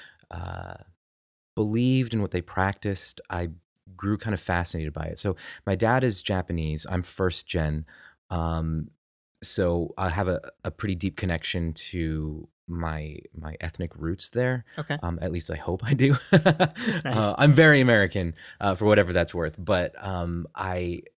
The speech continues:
Speaker 1: I really appreciate, um, what I see from my family there. And so, um,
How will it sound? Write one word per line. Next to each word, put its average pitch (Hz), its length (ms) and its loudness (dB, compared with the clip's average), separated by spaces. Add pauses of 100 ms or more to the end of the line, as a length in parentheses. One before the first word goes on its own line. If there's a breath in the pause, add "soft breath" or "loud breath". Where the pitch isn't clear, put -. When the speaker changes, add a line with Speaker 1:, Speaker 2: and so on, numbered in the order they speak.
(100)
Speaker 1:
I 104 40 -6
really 95 720 -2 (500)
appreciate, 82 1200 -6
um, 80 480 -12 (360 soft breath)
what 92 120 -2
I 82 100 0
see 85 220 -4
from 85 180 -6
my 78 80 -2
family 80 340 -6
there. - 180 -12
And 87 100 -10
so, 98 200 0 (480 loud breath)
um, 90 460 -2